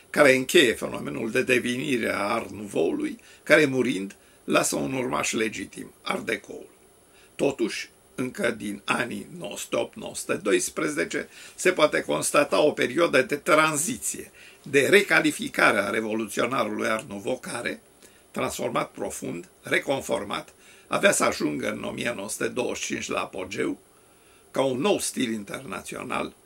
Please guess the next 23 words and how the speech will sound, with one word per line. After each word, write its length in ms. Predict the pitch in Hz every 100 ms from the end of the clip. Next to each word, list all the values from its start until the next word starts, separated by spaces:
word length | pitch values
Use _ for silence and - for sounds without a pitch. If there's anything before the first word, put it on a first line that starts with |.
| _
sub 280 | - - 127
numele 380 | 131 165 135 113
de 100 | 117
Art 200 | 120 104
Deco. 320 | 110 - - - _ - - - - -
Probabil 360 | 165 226 240 190
că 100 | 175
apariția 540 | 170 180 220 - 180
artei 300 | 196 - 147
și 140 | -
arhitecturii 680 | 151 143 - 143 - 226 170
Art 160 | 143 127
Deco 220 | 131 165
în 120 | 165
România 600 | 135 110 117 101 95 80 -
se 140 | - 131
datorează 640 | 139 127 147 151 160 139
mai 160 | 135 131
degrabă 420 | 123 123 - 135
fazării 580 | 135 143 113 170 147 123
la 100 | 110
curentul 440 | - 139 143 127
european, 580 | 120 107 104 - 151